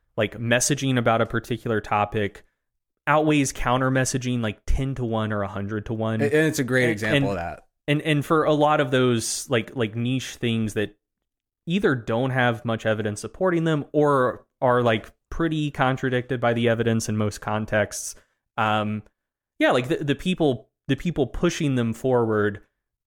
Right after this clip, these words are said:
Speaker 1: uh, pushing those ideas forward, push those ideas forward with, with a level of frequency and regularity that is,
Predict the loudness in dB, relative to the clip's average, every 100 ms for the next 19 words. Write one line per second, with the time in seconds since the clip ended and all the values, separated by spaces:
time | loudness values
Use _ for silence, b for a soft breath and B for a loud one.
0 | _ -2 -2 0 -2 0 0 2 2 2
1 | 2 -2 -2 -2 0 -2 -2 0 0 2
2 | 2 4 2 2 2 0 -2 0 2 4
3 | 2 -2 0 0 0 -14 -2 0 2 2
4 | 2 4 2 0 0 -2 0 -4 -2 -2
5 | 0 0 0 0 2 2 2 -2 -6 -2
6 | 2 2 0 -2 -2 -6